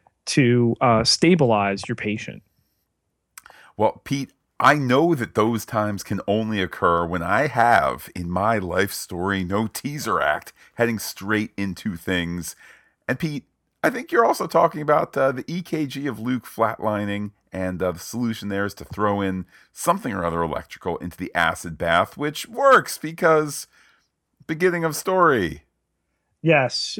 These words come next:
Speaker 1: uh, but it's the shrapnel that's still residing inside of him that's being pushed further and further in with his, uh, healing factor and his cell regeneration.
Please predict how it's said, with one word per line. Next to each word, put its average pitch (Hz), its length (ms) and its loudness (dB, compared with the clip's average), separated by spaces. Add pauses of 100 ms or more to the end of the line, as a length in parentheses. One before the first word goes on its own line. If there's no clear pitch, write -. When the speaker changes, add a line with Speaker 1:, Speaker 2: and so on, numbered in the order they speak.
Speaker 1:
uh, 127 500 4
but 139 220 2
it's 139 460 0
the 135 440 2
shrapnel 139 800 0
that's 139 440 -6 (120)
still 139 440 0
residing 131 600 4
inside 131 540 2
of 131 140 -4
him 135 360 -4 (360)
that's 127 240 -2
being 127 300 -2
pushed - 500 -2 (240)
further 165 360 6
and 127 280 -2
further 127 560 2 (140)
in 175 580 4
with 139 180 2
his, 131 540 2
uh, 123 200 2
healing 151 440 6
factor 139 520 2
and 139 200 0
his 123 140 0
cell 127 280 6
regeneration. 131 840 4